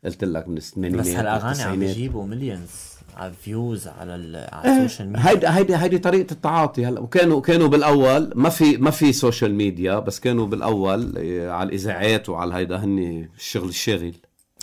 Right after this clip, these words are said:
Speaker 2: شي مرة كتبت، آه، غنية لشخص وما كنت مقتنع؟
Speaker 1: لا، أنا، أنا بدي أحب الشخص بالأول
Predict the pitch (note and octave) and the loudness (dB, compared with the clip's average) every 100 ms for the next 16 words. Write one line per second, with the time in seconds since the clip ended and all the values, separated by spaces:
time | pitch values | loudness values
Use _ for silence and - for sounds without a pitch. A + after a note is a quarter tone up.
0 | - - - C3 C#3 A#2+ A2+ A2 G#2+ G#2 | -16 -6 -2 0 2 0 -2 -4 -2 -6
1 | - G#2+ G#2+ G#2 G2+ G#2+ A2 A2+ G#2 F#2+ | -6 -6 -4 -4 -4 -6 -4 -4 -4 -6
2 | - A2+ G2 - G2+ G#2 A2 G2+ - - | -8 -10 -10 -8 -8 -10 -12 -12 -12 -10
3 | F#2 G2 - - _ _ _ _ _ _ | -8 -10 -12 -20 _ _ _ _ _ _
4 | - _ _ _ _ _ _ - F2+ E2 | -20 _ _ _ _ _ _ -10 -6 -6
5 | B1 - _ _ _ _ - F#2+ F#2+ D#2 | -10 -20 _ _ _ _ -8 -4 -4 -6
6 | - G2 E2 F2 F2 G#2+ F#2+ - F#2+ - | -6 -6 -6 -8 -10 -8 -10 -8 -10 -10
7 | - - - - - | -16 -18 -16 -18 -20